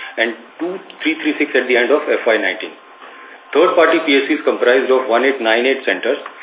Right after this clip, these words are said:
A R C comprised of two sixty-three centers, while owned P S Cs comprised of two sixty centers. Our ser-, service network is fairly young, with an average maturity of five years. The eighty-two percent young network is, is expected to grow and contribute significantly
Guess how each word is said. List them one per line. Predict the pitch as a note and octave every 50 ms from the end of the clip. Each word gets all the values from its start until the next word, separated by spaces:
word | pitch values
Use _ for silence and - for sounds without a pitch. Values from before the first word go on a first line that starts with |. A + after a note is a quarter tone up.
| - - - -
A | A2 A2
R | A#2+ C3+ C#3 -
C | D#3
comprised | C#3+ C3+ B2+ A#2+ C3 B2 B2+ B2 A#2+
of | B2 - -
two | C#3+ C3+ C3+ -
sixty-three | A2+ - - B2+ - - - - - - - - - - A#2+ C3 B2+ -
centers, | A2 G2+ - - G2 - -
while | G#2+ A2 G#2+ A2 A2 - -
owned | - C3 D3 D#3+ D#3+ D#3 - - - -
P | B2 A#2+
S | A#2 A2+ -
Cs | B2 A#2 -
comprised | - G#2+ G2 G#2 A2 A2 A2 A2+
of | G#2+ - -
two | B2 A2 -
sixty | - - - G#2+ -
centers. | - E2+ E2 - F2 - - - - - - - - - - - - - - - - - - - -
Our | A2+ A#2+ A#2
ser-, | B2 C3+ C3 C#3+ - - -
service | C3+ B2+ E3+ F3+ - D3+
network | C#3+ C#3 C#3 D3+ C#3+ C#3+
is | C3+ -
fairly | - A#2+ A#2+ A#2+ C3 C#3 C3 A#2+
young, | A#2 A#2+ D#3+ - - -
with | G#2+ A#2 A#2+
an | A#2+ A2
average | G#2+ A2 A2+ B2+ C#3 C#3+ C#3
maturity | B2+ B2 B2 C3 B2 B2 B2 A#2+ B2+
of | B2 A2+ -
five | A#2 A2+ A#2 A#2+ A2+
years. | A#2 A#2+ B2 - - - - - - - -
The | D3 -
eighty-two | - C#3+ C#3+ - F#3+ F#3+ F#3 F#3+ F3+ -
percent | D#3+ D3 - - C#3+ B2
young | A2+ B2+ C3+ C#3
network | C3 B2 A#2+ A#2+ C3 C3+ C3+
is, | C3 B2
is | C3 C3 B2+ B2+ B2 A2 -
expected | A#2 - - - - - - C3+ A#2
to | A#2 G2
grow | - G#2+ A#2 A#2+ A#2+ - - - - - -
and | G#2+ G#2 A2 -
contribute | A2+ A2+ A2+ - B2+ C3 C3 C#3 C#3 -
significantly | - A#2 A2+ C3 C#3+ - C3 A#2+ B2 A#2+ A2+ A2 - A#2 A#2 A2